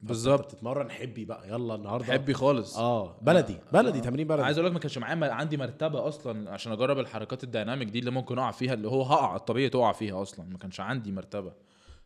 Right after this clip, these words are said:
Speaker 1: ف-، فبعدين انا راجع بقى من البطولة دي،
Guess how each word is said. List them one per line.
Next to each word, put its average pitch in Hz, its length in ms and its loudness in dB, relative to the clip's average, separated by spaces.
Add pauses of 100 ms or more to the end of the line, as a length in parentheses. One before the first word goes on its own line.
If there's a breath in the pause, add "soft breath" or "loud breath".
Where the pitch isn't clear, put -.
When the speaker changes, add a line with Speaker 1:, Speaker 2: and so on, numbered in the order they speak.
Speaker 1:
ف-، - 180 -10 (960 loud breath)
فبعدين 104 500 -2
انا 147 180 0
راجع 147 240 4
بقى 151 160 4
من 165 60 4
البطولة 135 340 2
دي، 165 240 -4